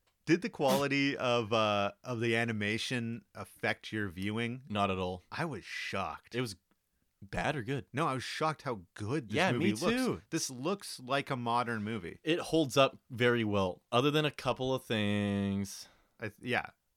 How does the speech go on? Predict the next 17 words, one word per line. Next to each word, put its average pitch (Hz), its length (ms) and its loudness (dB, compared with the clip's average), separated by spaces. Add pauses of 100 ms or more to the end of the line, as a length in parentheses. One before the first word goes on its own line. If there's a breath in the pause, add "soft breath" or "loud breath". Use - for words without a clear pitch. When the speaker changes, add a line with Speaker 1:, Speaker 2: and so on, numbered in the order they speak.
(140)
Speaker 1:
I 117 40 0
Speaker 2:
Other 120 80 4
Speaker 1:
think 139 100 4
Speaker 2:
than 143 60 0
a 135 40 -4
couple 110 320 0
of 98 80 -4
things. 92 320 -4
Some 139 260 0
mo-, 110 240 -2
like, 123 160 -4
mainly 123 640 0
when 131 220 -2
the 110 80 -2
car 104 400 0
is 95 140 -4
landing 101 680 -4